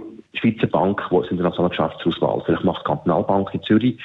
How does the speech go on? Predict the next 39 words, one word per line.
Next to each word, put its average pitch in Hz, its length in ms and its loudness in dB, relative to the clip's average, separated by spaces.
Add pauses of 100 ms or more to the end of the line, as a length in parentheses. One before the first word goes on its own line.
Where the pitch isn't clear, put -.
(220)
noch 104 100 2
ein - 60 -14
paar 87 180 2
Sachen, - 340 0
aber 87 160 2
Raiffeisen 90 380 2
macht 85 180 0
kein 95 120 0
internationales 92 560 0
Geschäft. - 340 -4 (340)
Also - 120 2
für 120 80 2
die 107 60 4
grösseren 147 540 4
Firmenkunden, 147 760 4
ähm, 104 440 4
die 113 60 4
müssen 104 180 4
sich 104 140 -4 (100)
teilweise 98 320 4
ein - 180 -4
neues 98 240 4
Konto 139 340 2
suchen 131 360 4
bei - 60 0 (100)
einer 76 140 4
anderen 120 400 2 (320)
international 110 540 2
tätigen 101 400 0
Bank. 95 320 2
Aber 98 160 0
für 98 80 -4
die 95 80 0
kleinen 151 260 4
Kunden 117 260 2
ändert 90 320 0
nicht 90 140 -8
gross - 340 -2
etwas. - 300 -4